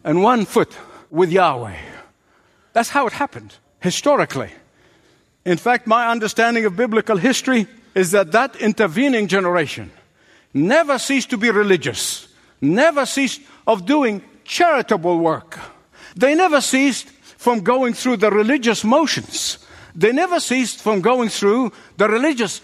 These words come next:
activities. They never ceased from going to church. <laughs>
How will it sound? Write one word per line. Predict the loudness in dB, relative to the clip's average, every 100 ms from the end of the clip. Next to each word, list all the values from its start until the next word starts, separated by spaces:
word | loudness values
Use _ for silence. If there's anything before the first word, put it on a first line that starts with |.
| -16 -6
activities. | -6 -2 -4 -2 -2 -4 -8 -20 -10 -2
They | 2
never | 2 2 0
ceased | 0 -2 0
from | 0 2
going | 2 0 -4
to | -4
church. | -2 0 -2 -6
<laughs> | -8